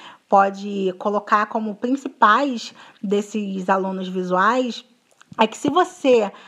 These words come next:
apresentar, de repente, um aparelho eletrônico pra ele gravar uma aula, como a gente citou lá do aluno auditivo, esse aluno não vai curtir tanto, ele não vai se sentir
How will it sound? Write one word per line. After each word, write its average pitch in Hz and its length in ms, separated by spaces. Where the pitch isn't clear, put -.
apresentar, 240 800
de 294 60
repente, 247 300
um 240 60
aparelho 226 380
eletrônico 220 760
pra 202 140
ele 202 100
gravar 196 320
uma 190 240
aula, 220 320
como 196 200
a 185 60
gente 185 220
citou 196 400
lá 180 240
do 180 100
aluno 175 300
auditivo, 202 800
esse 302 240
aluno 302 220
não 320 120
vai 302 200
curtir 277 320
tanto, 254 420
ele 220 140
não 240 120
vai 269 180
se 285 100
sentir 269 360